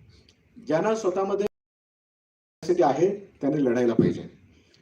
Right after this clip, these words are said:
ज्यांना वाटतंय की आपण हे नाही लढाई लढू शकत त्यांनी कोलॅबोरेशन केलं पाहिजे, सहकारी तत्वावर गेलं पाहिजे.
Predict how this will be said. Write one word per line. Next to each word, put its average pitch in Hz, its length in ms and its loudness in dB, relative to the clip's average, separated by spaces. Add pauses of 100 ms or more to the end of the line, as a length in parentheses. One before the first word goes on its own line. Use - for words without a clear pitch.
(240)
ज्यांना 196 240 6
वाटतंय 226 420 2
की 233 140 0
आपण 220 320 4 (680)
हे 185 220 4
नाही 196 280 4
लढाई 160 240 4
लढू 135 200 -2
शकत 123 320 -2 (200)
त्यांनी 233 180 4
कोलॅबोरेशन 156 600 2
केलं 117 220 0
पाहिजे, 101 300 -4
सहकारी 170 460 0
तत्वावर 139 340 0
गेलं 104 220 -4
पाहिजे. - 280 -10